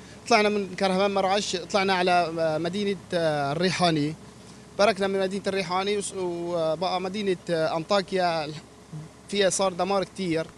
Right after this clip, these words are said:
صرنا نروح نساعد ال-، ال-، ال-، الدفاع المدني والهيكي. بعدين ما صاروا يخلونا، صرنا نساعدهم بالدفن ودفن الموتى وهيكي.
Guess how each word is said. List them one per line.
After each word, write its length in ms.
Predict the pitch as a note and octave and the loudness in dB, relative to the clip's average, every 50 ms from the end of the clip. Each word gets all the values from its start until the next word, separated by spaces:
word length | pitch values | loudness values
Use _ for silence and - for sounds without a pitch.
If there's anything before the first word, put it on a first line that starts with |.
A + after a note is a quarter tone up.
| - - - - - - - - - - D#3+ | -20 -20 -20 -20 -20 -20 -20 -20 -12 -8 -4
صرنا 360 | D#3+ - A3+ A3 G#3 G3+ G3 | 0 0 0 2 2 0 0
نروح 260 | F#3 G3 G#3 G3 E3+ | 0 2 0 0 0
نساعد 400 | F3 D#3 - G3 F3+ E3+ E3 D3+ D3+ | 0 0 0 2 2 2 2 0 -2
ال-، 200 | D3+ C#3+ D3 D3 C#3+ C#3 C#3 C3+ C3+ C3 C3 B2 B2 A2+ - A#2 - - - - - - - E3 | -6 -6 -4 -4 -4 -4 -2 -2 -2 -4 -4 -6 -6 -8 -10 -12 -16 -20 -20 -20 -20 -14 -10 -8
ال-، 200 | D3 C#3+ D3 C3+ | -8 -6 -6 -6
ال-، 640 | C3+ C3+ D3+ D3+ D3+ D3 C#3+ C#3 C3+ C3+ A2 F2+ A#2 - - - - - - | -4 -4 -4 -4 -4 -4 -4 -4 -6 -6 -6 -8 -10 -14 -18 -20 -20 -18 -14
الدفاع 320 | F3 D#3+ F3 - F#3+ E3+ E3+ | -8 -8 -2 2 2 4 4
المدني 320 | F3 F3 E3+ E3 D#3+ D#3+ | 4 4 2 2 2 0
والهيكي. 420 | D#3 D#3 D#3 D#3 D#3 D3+ F3+ F3+ - - - - - - - - - - - - E3 | 0 -2 -2 -2 -2 -4 -6 -10 -10 -12 -18 -20 -20 -20 -20 -20 -20 -20 -16 -4 2
بعدين 220 | F3 F#3 G#3+ A3 | 2 4 6 6
ما 140 | G#3+ G#3+ F#3 | 4 4 4
صاروا 180 | E3 E3+ D#3+ | 4 4 2
يخلونا، 340 | D3+ - D#3+ D#3+ F3+ G3+ G#3+ | 2 0 0 -2 0 0 -2
صرنا 200 | G3+ - G3+ G3 | -2 -2 -2 -2
نساعدهم 360 | F3+ - F#3 D#3+ D#3 D#3 D3 | 0 0 0 0 0 0 0
بالدفن 520 | C#3+ C#3 C#3 D3+ D3 - D3 C#3+ C#3+ C#3+ C#3+ | -2 -2 -2 -4 -4 -4 -4 -6 -6 -6 -6
ودفن 1120 | C#3 B2+ B2 A#2 A#2 A2+ A2+ G#2+ A2+ G#2+ G#2+ B2+ B2 - - - - - D#3 F3+ D3 D#3+ D#3 | -6 -8 -8 -8 -8 -8 -8 -10 -10 -12 -14 -16 -18 -18 -18 -18 -18 -6 -6 -4 -4 -2 -2
الموتى 320 | D#3 D#3 D3 D3 C#3 E3 | -2 -2 -2 -2 -2 -4
وهيكي. 520 | E3 D#3+ C#3+ D3+ D3+ D3+ - F3+ F#3 G#3 | -4 -4 -4 -6 -8 -8 -10 -10 -10 -10